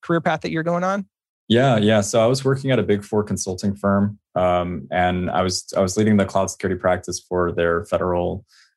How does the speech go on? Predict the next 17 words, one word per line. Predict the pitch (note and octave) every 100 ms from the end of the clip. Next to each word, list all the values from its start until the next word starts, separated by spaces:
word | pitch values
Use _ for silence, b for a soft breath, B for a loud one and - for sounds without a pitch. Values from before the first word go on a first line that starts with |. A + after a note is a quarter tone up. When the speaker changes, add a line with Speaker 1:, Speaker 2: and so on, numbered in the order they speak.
| _
Speaker 2:
um, | - E2 E2 D#2+ D#2+ - - - -
it |
was, | G2+ A#2
like, | G#2
the | F#2+
Department | F#2 B2+ B2+
of | G2+
Treasury, | - F#2 F2 F2 E2
all | E2+
the, | E2+ E2 -
all | F2
the | D#2
agencies | E2+ F2 -
that | - D2
fall | F2 E2+
under | E2
there. | D#2+ E2+ E2